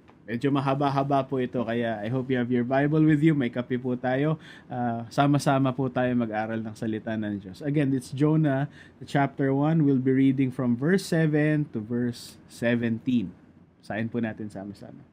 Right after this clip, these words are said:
And they said to one another, 'Come, let us cast lots, that we may know on whose account this evil has come upon us.' So they cast lots. And the lot fell on Jonah. Then they said to him,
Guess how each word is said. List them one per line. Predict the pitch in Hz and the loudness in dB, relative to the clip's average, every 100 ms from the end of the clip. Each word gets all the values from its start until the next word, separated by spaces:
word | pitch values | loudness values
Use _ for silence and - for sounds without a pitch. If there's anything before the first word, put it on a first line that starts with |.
| _ _ _ _ _ _ | _ _ _ _ _ _
And | 170 | 6
they | 196 214 | 8 8
said | 220 208 | 6 6
to | 214 190 | 6 6
one | 185 | 6
another, | 170 160 170 208 | 6 6 6 4
'Come, | - 196 208 147 | 4 4 6 6
let | 135 147 | 4 2
us | 151 - | 0 -2
cast | 165 151 151 - | 2 2 2 -2
lots, | 160 175 156 - - - - - - - _ _ _ - | 0 2 2 0 -10 -16 -18 -20 -20 -20 _ _ _ 0
that | 151 | 2
we | 185 226 220 | 6 8 8
may | 214 196 | 6 6
know | 180 165 160 165 165 | 6 6 6 4 4
on | 170 139 151 | 2 0 2
whose | 180 185 | 2 0
account | 156 147 143 139 | -6 -2 -2 -2
this | 131 - | -4 -2
evil | 156 147 143 131 | 0 2 2 -2
has | 120 - | -2 -4
come | - 127 131 | -4 -4 -4
upon | - 117 113 | -6 -4 -4
us.' | 104 98 - - - - - | -4 -8 -16 -20 -20 -10 -4
So | 226 | -2
they | 214 | 0
cast | 180 160 160 | 2 2 2
lots. | 147 120 80 - - - - - - - - | -2 -2 -4 -12 -20 -20 -20 -20 -20 -20 0
And | 190 | 4
the | 214 214 | 6 6
lot | 185 147 160 | 6 6 2
fell | - 139 143 | 0 2 4
on | 151 151 | 4 4
Jonah. | 180 180 123 90 - - _ _ _ _ _ | 4 2 0 -4 -12 -20 _ _ _ _ _
Then | 147 151 | 2 6
they | 156 | 6
said | 139 - 180 165 | 4 2 0 2
to | 139 | 0
him, | 120 104 104 | 0 -2 -8